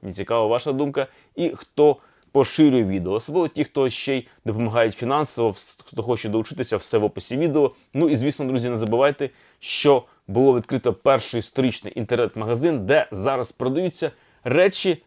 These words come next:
з княжими знаками. Між іншим, княжем до цих речей подаються і каталог за моїм авторством невеличкий, де описано сорок дев'ять княжих знаків, кому належали, що це було.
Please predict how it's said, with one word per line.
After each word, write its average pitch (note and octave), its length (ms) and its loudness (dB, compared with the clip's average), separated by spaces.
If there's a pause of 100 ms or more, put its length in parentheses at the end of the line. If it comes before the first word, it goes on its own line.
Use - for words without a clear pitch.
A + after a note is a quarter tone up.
з G2+ 220 -6
княжими B2+ 760 -2
знаками. G2+ 580 -2 (220)
Між C3+ 200 -4
іншим, D3 360 -6 (100)
княжем A#2+ 440 -4
до A#2 260 0
цих C3 220 -2
речей B2 340 2
подаються A#2+ 640 -2 (260)
і C3+ 160 2
каталог C#3+ 640 4
за G#2 120 -2
моїм G#2+ 260 -4
авторством A#2+ 520 -2
невеличкий, A#2 460 -4
де G#2 160 -2
описано C3 640 -4 (200)
сорок D#3+ 640 2
дев'ять C#3+ 440 2
княжих A#2+ 540 -4
знаків, B2+ 500 -2
кому B2+ 260 -4
належали, B2+ 580 -2
що - 200 -8
це A#2 140 -8
було. C#3 300 0